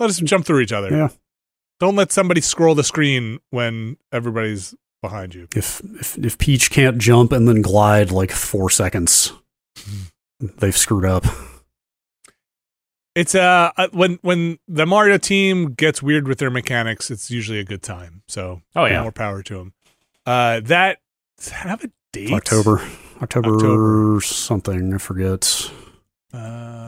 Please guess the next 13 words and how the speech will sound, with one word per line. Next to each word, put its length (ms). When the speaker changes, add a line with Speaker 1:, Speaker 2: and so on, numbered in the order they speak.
Speaker 1:
I'm 100
looking 240
through 140
this 300
story 560
here. 920
October. 640
More 320
in 60
October. 460
Pack 280
it 60
in. 280